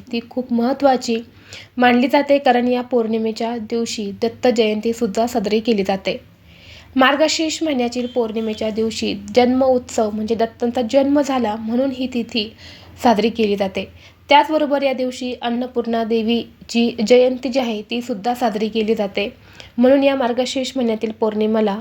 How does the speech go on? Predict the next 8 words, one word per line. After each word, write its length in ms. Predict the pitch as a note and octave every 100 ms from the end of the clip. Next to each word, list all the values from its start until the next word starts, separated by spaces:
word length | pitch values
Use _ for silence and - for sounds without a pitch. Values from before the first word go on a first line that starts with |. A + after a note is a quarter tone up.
| -
अतिशय 440 | A3+ - A#3+ B3+ B3+
महत्त्व 400 | B3+ G#3+ - G#3
दिलं 240 | G#3+ G#3
जातं. 320 | G3+ G3 G3 A#3+ _ _ _ _ _ - - - - C4
या 140 | C4+
दिवशी 360 | C4 D4 D4 D#4
आपल्याला 360 | C#4+ B3+ A#3
जास्तीत 420 | A#3+ A#3 A3+ -